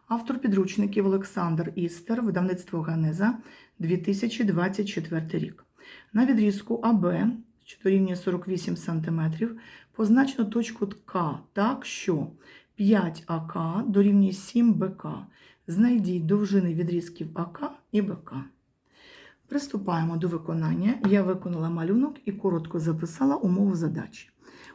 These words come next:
У нас є відрізок А Б довжиною сорок вісім сантиметрів. Точка К належить нашому відрізку,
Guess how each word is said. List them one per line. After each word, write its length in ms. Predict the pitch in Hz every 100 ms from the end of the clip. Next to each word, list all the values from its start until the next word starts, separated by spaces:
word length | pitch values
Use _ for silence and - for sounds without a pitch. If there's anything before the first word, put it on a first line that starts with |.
| _
У 80 | 226
нас 300 | 208 196 202
є 60 |
відрізок 460 | 170 185 170 170 165
А 100 | 180
Б 240 | 160 165 160
довжиною 560 | 196 175 175 175 170
сорок 340 | 160 - 165 160
вісім 320 | 160 160 160
сантиметрів. 840 | - 165 156 160 156 160 269 269 - - - - -
Точка 380 | - 269 - 240
К 260 | 220 196 170
належить 680 | 185 185 170 160 - - -
нашому 460 | 175 165 - 175
відрізку, 800 | 160 160 160 156 - - 262 262